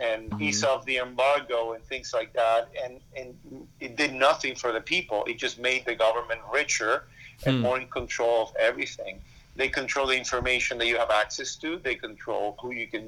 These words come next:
Speaker 1: you know,
Speaker 2: Wow.
Speaker 1: what you can do, what you can study.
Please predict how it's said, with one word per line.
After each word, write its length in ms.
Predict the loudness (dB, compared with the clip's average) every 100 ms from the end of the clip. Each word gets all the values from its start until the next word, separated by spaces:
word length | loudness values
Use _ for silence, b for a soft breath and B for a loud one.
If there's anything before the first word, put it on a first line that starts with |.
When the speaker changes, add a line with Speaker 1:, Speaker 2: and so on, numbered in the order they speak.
| -6
Speaker 1:
you 120 | 2
know, 280 | 6 6 4 -6 -20 -20 -12 -8 0
Speaker 2:
Wow. 360 | 0 2 -2 -8 -20 -20 -18 -6
Speaker 1:
what 260 | 2 4
you 120 | 4 2
can 140 | -2 0
do, 300 | 0 0 0
what 200 | -2 -2
you 80 | -6
can 160 | -8
study. 420 | -8 -2 2 2